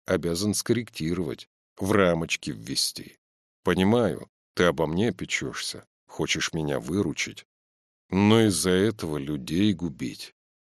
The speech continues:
Он не договорил. Эти два человека в равной мере знали, какую новинку таил Мырятин, и не могли об этом сказать друг другу.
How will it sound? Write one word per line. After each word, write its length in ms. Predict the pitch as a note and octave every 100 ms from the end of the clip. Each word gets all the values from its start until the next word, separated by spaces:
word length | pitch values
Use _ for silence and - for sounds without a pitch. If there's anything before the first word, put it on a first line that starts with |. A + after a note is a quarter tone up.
| _ _ _ _ _ -
Он 260 | A2 A2 G#2+
не 60 |
договорил. 760 | F#2+ G2+ F#2+ G2+ F#2+ C2+ - - _ _ _ _ _ _
Эти 220 | A2 G#2
два 200 | G2+ A2+
человека 640 | G#2 - G#2+ A2 A2 G#2+
в 80 | F2+
равной 420 | G2 A#2+ G2+ G#2
мере 380 | G#2 A2+ G#2+ E2
знали, 520 | C#2 E2 A2 G#2+ F2 - _ _ _
какую 460 | - D#2 - G#2+ G2+
новинку 580 | G2+ F#2+ A#2+ A2 - E2+
таил 380 | F2+ F2 E2+
Мырятин, 640 | D#2 F2 F2+ F#2 D#2 - - _ _ _ _ _ _
и 120 | - A#2+
не 140 | A#2+
могли 460 | A#2 A2+ G#2 A#2 G#2+
об 220 | C#2+ D#2
этом 300 | D#2+ - B1+
сказать 560 | - D2 C2 D#2 B1
друг 260 | A1+ - A#1
другу. 480 | B1+ C3+ - -